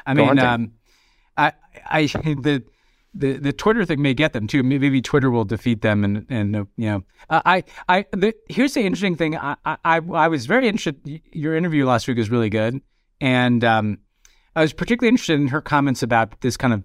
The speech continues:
Speaker 1: split
Speaker 2: Mm-hmm.
Speaker 1: between the Kandahar kind of clerics who
Speaker 2: Yeah.
Speaker 1: are issuing all these hardline edicts and stuff, and then these, like, people probably like this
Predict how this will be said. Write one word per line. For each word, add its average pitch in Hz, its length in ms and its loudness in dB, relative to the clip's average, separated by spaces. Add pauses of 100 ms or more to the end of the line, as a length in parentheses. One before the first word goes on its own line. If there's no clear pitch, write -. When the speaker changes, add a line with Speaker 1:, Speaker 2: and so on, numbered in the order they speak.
Speaker 1:
split - 540 -4 (340)
Speaker 2:
Mm-hmm. - 160 -4
Speaker 1:
between 143 320 2
the 127 100 2
Kandahar 127 960 0
kind 120 160 -2
of 98 80 -8
clerics 135 640 -4
who 123 180 -2
Speaker 2:
Yeah. 85 80 4
Speaker 1:
are 117 180 0
issuing 139 400 -2
all 123 120 0
these 120 200 0
hardline 120 560 0
edicts 123 420 -4
and 131 100 -2
stuff, 143 360 -2 (480)
and 165 120 2
then 156 120 2
these, 143 220 2
like, 131 180 2
people 135 320 0
probably 143 320 0
like 117 220 -2
this 120 440 -2